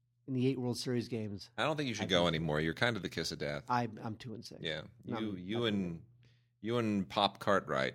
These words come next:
Speaker 2: you guys should not really
Speaker 1: Who?
Speaker 2: Uh, Pop Cartwright. But
Speaker 1: Bonanza?
Speaker 2: Yeah.
Speaker 1: Is he two and six going to World
Speaker 2: No,
Speaker 1: Series?
Speaker 2: but he's the kiss of death. Don't you, you, don't you remember all of those boys are from different moms? Like, they all died.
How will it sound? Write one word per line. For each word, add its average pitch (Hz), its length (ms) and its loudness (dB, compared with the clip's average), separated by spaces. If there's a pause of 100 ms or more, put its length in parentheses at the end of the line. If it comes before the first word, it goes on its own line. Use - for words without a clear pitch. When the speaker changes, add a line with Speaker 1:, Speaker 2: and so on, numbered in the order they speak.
Speaker 2:
you 82 160 -6
guys 80 340 0
should 78 280 -6
not 76 220 -2
really 71 460 -4
Speaker 1:
Who? 170 240 -2 (460)
Speaker 2:
Uh, - 60 -10
Pop - 320 -6
Cartwright. 101 360 0
But - 120 -2
Speaker 1:
Bonanza? 156 540 2
Speaker 2:
Yeah. 110 260 0 (760)
Speaker 1:
Is 107 120 -2
he 127 120 0
two 156 200 2
and 151 100 2
six 151 240 0
going 156 140 2
to 143 60 4
World 139 200 6
Speaker 2:
No, - 200 8
Speaker 1:
Series? - 140 8
Speaker 2:
but 107 80 6
he's 110 140 4
the 113 60 0
kiss - 220 2
of 117 100 4
death. 139 380 2
Don't 143 180 0
you, 170 80 -2
you, 131 160 0
don't 143 180 2
you 147 60 0
remember 143 220 2
all 131 220 8
of 135 60 4
those 131 160 6
boys 117 380 6
are 98 80 4
from 101 160 -2
different 98 260 -4
moms? 101 380 2
Like, 90 140 4
they 95 80 2
all 104 180 4
died. 92 420 4